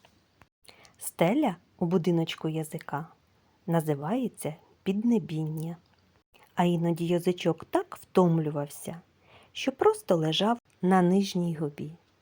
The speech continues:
відпочивав. А зараз я пропоную вам розгадати загадки про веселого язичка та його будиночок. Є двері червоні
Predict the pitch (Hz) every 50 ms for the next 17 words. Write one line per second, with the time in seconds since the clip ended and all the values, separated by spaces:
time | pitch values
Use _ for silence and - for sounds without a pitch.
0 | _ _ _ _ - 202 240 - - - 202 190 - - 156 - - 131 139 -
1 | - - - _ _ _ _ _ _ _ _ _ - - - - - _ - 185
2 | 170 180 185 180 175 175 - - 170 170 - 185 175 175 - 190 185 185 170 165
3 | 160 147 143 156 190 302 370 349 - _ _ _ - 170 180 165 156 170 151 185
4 | 165 170 160 160 - 151 147 147 156 160 240 349 - 254 240 - - - - 160
5 | - - _ - - - - _ _ - 185 175 170 170 165 - 160 156 151 147
6 | 151 160 170 214 262 277 277 277 277 285 330 339 - - - - 226 226 240 -
7 | - _ _ _ _ - 185 175 151 151 139 131 - 214 359 - - _ _ -
8 | 160 175 220 214 - 165 151 147 156 160 - - - 139 - - - _ _ _
9 | _ _ _ _ _ _ - - - - _ _ - 165 156 165 151 143 147 143
10 | 160 226 349 415 403 392 - - - 349 349 330 214 170 170 160 147 151 151 147
11 | 151 170